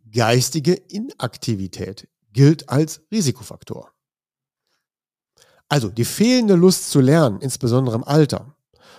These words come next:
oder die Antriebslosigkeit gilt als Risikofaktor mal in Richtung Alzheimer. Warum man dann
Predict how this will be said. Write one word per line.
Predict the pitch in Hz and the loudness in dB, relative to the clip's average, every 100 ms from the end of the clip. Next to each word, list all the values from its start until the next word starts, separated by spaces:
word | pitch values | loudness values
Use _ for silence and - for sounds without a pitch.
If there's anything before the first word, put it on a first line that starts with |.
| _ - | _ 0
oder | 139 120 87 _ _ _ _ | 2 2 0 _ _ _ _
die | - - - | -18 -16 -8
Antriebslosigkeit | 190 226 - 160 120 - 117 104 104 - 113 147 _ | -4 -4 0 0 0 -2 -2 -2 -4 -6 -6 -6 _
gilt | 160 226 226 - | 2 2 0 -6
als | 117 107 - | -6 -6 -10
Risikofaktor | 101 104 127 165 185 175 160 156 - 156 | -12 -4 0 2 2 0 -2 -4 -2 -2
mal | 156 - | -2 -4
in | 143 151 | -2 -2
Richtung | 131 120 - 135 | -2 -6 -6 -8
Alzheimer. | - 107 - 98 80 - | -6 -10 -10 -14 -18 -14
Warum | 107 117 123 190 294 254 | -8 -4 0 2 2 0
man | 147 131 | 0 0
dann | 120 113 113 | -2 -4 -8